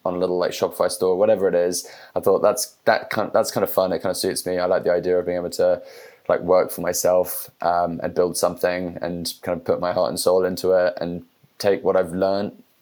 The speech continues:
um, kind of from a kind of a B two B sales angle, um, and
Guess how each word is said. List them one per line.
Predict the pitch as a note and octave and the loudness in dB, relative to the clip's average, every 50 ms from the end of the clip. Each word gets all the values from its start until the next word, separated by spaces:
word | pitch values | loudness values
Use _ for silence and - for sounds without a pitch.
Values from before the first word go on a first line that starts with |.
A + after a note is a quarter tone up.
| _ - | _ -4
um, | F#2+ F#2+ F#2 F#2 F2+ F2+ F2+ F2+ F2 F2 E2+ | -2 0 0 0 0 0 -2 -4 -6 -8 -10
kind | E2+ - - | -10 -6 -8
of | F2+ - | -8 -6
from | - - F2+ F2 | -4 -4 -2 -2
a | F2 | -2
kind | E2+ E2+ E2+ | -4 -4 -4
of | F2 E2+ | -4 -4
a | |
B | - F#2+ F2+ | -4 -6 -6
two | - - | -6 -6
B | - F2+ E2+ | -6 -6 -4
sales | E2 - F2+ F#2 F#2 F#2 F2+ F2+ F2+ F2 - - - - - - - - - - - - | -2 0 0 2 4 4 2 2 0 -2 -4 -6 -8 -14 -16 -16 -16 -16 -16 -8 -2 0
angle, | G2+ G2+ G2 G2 G2+ G2 G2 G2 F#2+ F#2+ F#2+ F#2 F#2 - - - | 0 0 2 4 6 6 8 8 6 6 4 0 -6 -12 -4 0
um, | F#2+ F#2 F#2 F#2 F#2 F#2 F2 F2+ F#2 F2+ F2 F2+ F2 - - | 2 4 4 4 2 0 -2 -4 -4 -4 -4 -6 -6 -6 -4
and | F#2+ F#2+ F#2 F2+ F2+ - - | -4 -2 -2 -4 -4 -6 -8